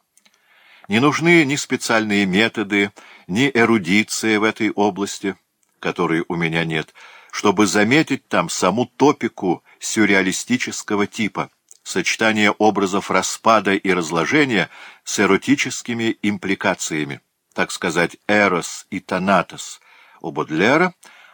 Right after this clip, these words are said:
а у Рембо — срастание человеческого образа с предметами нечеловеческого порядка, скелету черному соломенного стула они привили свой чудовищный костяк.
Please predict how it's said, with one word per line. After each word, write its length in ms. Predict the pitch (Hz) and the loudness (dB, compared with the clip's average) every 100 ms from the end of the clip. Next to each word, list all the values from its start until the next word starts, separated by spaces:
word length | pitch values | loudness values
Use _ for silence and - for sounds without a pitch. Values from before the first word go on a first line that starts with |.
| - | -8
а 260 | - 95 85 - | 2 4 4 2
у 120 | 87 | -2
Рембо — 520 | 76 76 64 135 170 - _ _ - - | 0 -2 2 4 2 -4 _ _ -20 -14
срастание 800 | - 87 87 - 98 92 85 | -4 -2 -2 0 0 0 -2
человеческого 760 | 80 - 85 82 73 - - 73 71 | -2 -2 0 0 -2 -8 -8 -6 -2
образа 500 | 104 147 147 139 151 - - - | 2 2 2 0 -2 -4 -14 -20
с 100 | - | -14
предметами 680 | - 80 - 87 127 117 117 | -4 -4 -2 -2 -2 -4 -4
нечеловеческого 1200 | 107 76 107 - 113 101 82 78 - - - 82 | -4 -4 -4 -2 0 0 0 -2 -4 -10 -10 -8
порядка, 580 | 85 82 73 71 - - _ _ _ _ _ | -6 -4 -4 -4 -8 -20 _ _ _ _ _
скелету 720 | - - - 127 117 139 143 | -12 -6 -4 2 2 2 -2
черному 680 | - 117 135 127 123 123 120 | -2 2 4 2 -4 -4 -6
соломенного 880 | - - 98 101 104 98 95 92 90 | -8 -2 0 2 2 0 -6 -6 -6
стула 560 | - - - 87 82 - - - - | -8 -8 -4 -2 -2 -8 -18 -20 -8
они 260 | 85 85 117 | -2 0 0
привили 520 | - 104 104 139 131 | 2 2 6 4 4
свой 420 | - - 92 104 | -2 -2 0 0
чудовищный 720 | - - 85 85 78 - 80 | -2 -6 -2 -2 -2 -6 -8
костяк. 580 | 71 - - - - - | -8 -8 -8 -12 -14 -16